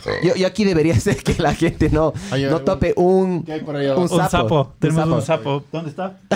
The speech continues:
Speaker 1: <laughs> La gente no debería, esto es, la, la gente de las cárceles no debería manejar un centavo, loco. Y lo que yo hiciera
Speaker 2: Pero
Speaker 1: Yo me,
Speaker 2: sí criptomoneda.
Speaker 1: yo, <laughs> yo me trajera, yo me, yo, yo,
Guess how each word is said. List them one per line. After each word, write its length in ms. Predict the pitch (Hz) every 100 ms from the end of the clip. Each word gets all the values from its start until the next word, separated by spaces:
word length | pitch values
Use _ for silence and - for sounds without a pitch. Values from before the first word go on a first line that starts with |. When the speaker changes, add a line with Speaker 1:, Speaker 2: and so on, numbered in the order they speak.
| - 185
Speaker 1:
<laughs> 320 | - - -
La 140 | 143
gente 280 | 160 185 185
no 120 | 175
debería, 640 | 175 170 160 170 165 151 -
esto 400 | 156 151 165 143
es, 200 | 135 139
la, 140 | 139 120
la 120 | 127
gente 160 | 156 156
de 60 |
las 100 | 143
cárceles 320 | 156 151 147
no 140 | 135 135
debería 260 | 127 127 123
manejar 300 | 110 131 117
un 160 | 135
centavo, 500 | - 113 - 117 101
loco. 360 | 78 60 - - _ _ _ -
Y 180 | 135 139
lo 160 | 143
que 120 | 147
yo 140 | 143 185
hiciera 540 | 180 170 208 208 120 - - -
Speaker 2:
Pero 140 | 120
Speaker 1:
Yo 40 |
me, 60 | 214
Speaker 2:
sí 140 | 151
criptomoneda. 720 | 165 151 147 135 135 135 120
Speaker 1:
yo, 220 | 160 185 160 - 165 - 539 - 262
<laughs> 680 | 330 - 208 - - 175 -
yo 140 | 170
me 80 | 190
trajera, 640 | 180 165 175 175 160 135
yo 160 | 147 180
me, 160 | 180 151
yo, 260 | 160 156
yo, 600 | 139 143 156 151 131 110